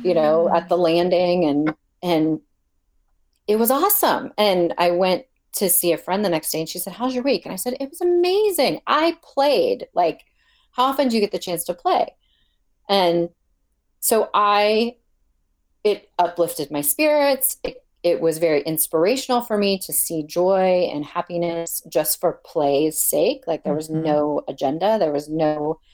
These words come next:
Speaker 1: result except to play. So I loved that experience too. And I highly recommend taking the opportunity to play when you have it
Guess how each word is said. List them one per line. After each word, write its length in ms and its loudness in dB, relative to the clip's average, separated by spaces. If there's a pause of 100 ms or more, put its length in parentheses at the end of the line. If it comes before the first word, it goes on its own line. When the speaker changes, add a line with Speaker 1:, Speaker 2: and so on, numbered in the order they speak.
(500)
Speaker 1:
result 720 0 (140)
except 480 -4 (320)
to 100 -14
play. 480 -2 (760)
So 220 0
I 120 0
loved 760 2
that 200 2
experience 600 -6
too. 360 -4 (180)
And 340 -2
I 60 -8
highly 340 0
recommend 720 0 (1040)
taking 300 -4
the 80 -2
opportunity 480 -8
to 80 -14
play 600 -6 (180)
when 160 -8
you 100 -2
have 240 -10
it 180 -8